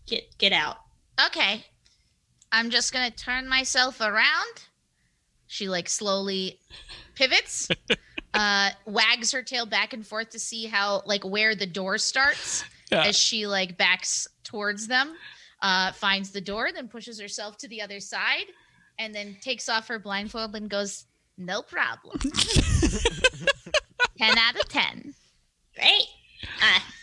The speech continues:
Speaker 1: let's go.
Speaker 3: All right.
Speaker 2: Okay. Yeah.
Speaker 3: Yes, Dex.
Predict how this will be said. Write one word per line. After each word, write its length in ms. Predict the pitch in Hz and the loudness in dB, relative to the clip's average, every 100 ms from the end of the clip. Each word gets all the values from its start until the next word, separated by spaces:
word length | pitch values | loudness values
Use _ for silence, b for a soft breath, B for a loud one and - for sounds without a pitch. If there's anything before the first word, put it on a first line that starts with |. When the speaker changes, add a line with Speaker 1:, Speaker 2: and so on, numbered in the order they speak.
| - | -4
Speaker 1:
let's 180 | - 226 | -2 0
go. 280 | - 277 311 - - _ b b b b _ _ _ _ _ _ _ - - - | 6 6 6 0 -14 _ b b b b _ _ _ _ _ _ _ -18 -8 0
Speaker 3:
All 140 | 143 | 2
right. 260 | 131 113 - | 4 2 0
Speaker 2:
Okay. 340 | 202 254 349 - - - - - | -2 2 2 2 -6 -20 -16 -2
Yeah. 220 | 220 175 - | 0 -2 -2
Speaker 3:
Yes, 280 | 147 165 147 | 2 4 4
Dex. 400 | - 151 - - | 2 2 0 -6